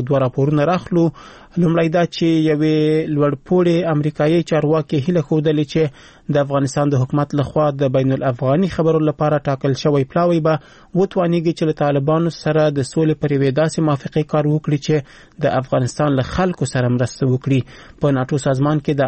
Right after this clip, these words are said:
امریکا سفیر کې بیل هاټچیسن د پرون په بروکسل کې یوې خبري غونډې ته وویل چې د افغان حکومت د سولې مرکچي پلاوی د افغانستان د بیلابیلو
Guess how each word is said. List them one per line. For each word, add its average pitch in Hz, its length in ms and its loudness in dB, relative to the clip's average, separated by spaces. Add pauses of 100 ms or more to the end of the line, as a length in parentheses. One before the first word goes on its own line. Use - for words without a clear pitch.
امریکا 135 300 0 (160)
سفیر 170 280 0 (600)
کې 165 340 0 (120)
بیل 170 220 2 (240)
هاټچیسن 165 840 -2 (460)
د 139 400 2
پرون 170 240 2 (140)
په 135 120 0
بروکسل 180 380 -2
کې 165 140 0
یوې 151 200 2
خبري 151 200 0
غونډې 143 340 0
ته 160 60 2
وویل 165 400 2
چې 160 120 -2
د - 20 0 (120)
افغان 147 320 -2
حکومت 143 320 -2
د 139 100 0
سولې 151 300 0
مرکچي 139 340 -2
پلاوی 180 340 0 (460)
د 143 120 2
افغانستان 139 540 -2
د 135 200 0
بیلابیلو 147 440 0